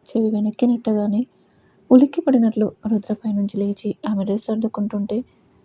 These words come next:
నిత్య వైపు చూసి షరీ ముసిముసిగా నవ్వుతుంది. కబీర్తో ఉండి ఉండి కబీర్ రొమాంటిక్ మాటలు వింటూ నీ బ్రెయిన్ కూడా డర్టీ అయిపోయిందే షరియు. ఈసారి కాల్ చేసిన నెక్స్ట్ రింగ్‌కే కాల్ చేయకపో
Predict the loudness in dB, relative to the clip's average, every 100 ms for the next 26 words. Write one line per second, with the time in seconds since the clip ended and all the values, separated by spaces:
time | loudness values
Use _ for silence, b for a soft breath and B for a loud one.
0 | -6 -6 0 2 4 2 0 -2 -4 -2
1 | -4 -6 -10 -6 -4 -2 -2 -4 0 0
2 | 0 -2 2 2 0 -4 -2 -4 -6 _
3 | _ _ _ _ _ 2 6 4 4 2
4 | 4 4 4 4 2 0 -4 -4 0 0
5 | -2 -4 -2 -4 -4 -2 -2 -2 -4 -4
6 | -4 -4 0 2 0 b b b _ 0
7 | 2 4 2 0 0 0 -2 -2 -4 -4
8 | -2 -2 2 2 2 0 -4 -2 -4 -4
9 | -4 -4 -8 b b b b b 0 2
10 | 4 2 2 0 0 0 0 -2 -4 -6
11 | -6 -6 -4 -6 -2 0 2 0 -2 -4
12 | -4 _ _ _ _ 2 2 4 2 2
13 | -2 0 -2 0